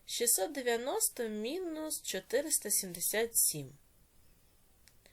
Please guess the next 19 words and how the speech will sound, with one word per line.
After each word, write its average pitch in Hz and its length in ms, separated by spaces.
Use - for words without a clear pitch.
Нуль 240 200
мінус 180 320
сім 156 220
не 185 80
можна, 359 360
позичаємо. 277 640
Десять 202 440
мінус 160 320
сім. 147 520
Три. 311 380
Тут 269 220
у 214 40
нас 175 260
уже 160 720
вісім, 285 440
вісім 233 320
мінус 190 220
сім — 160 240
один, 359 520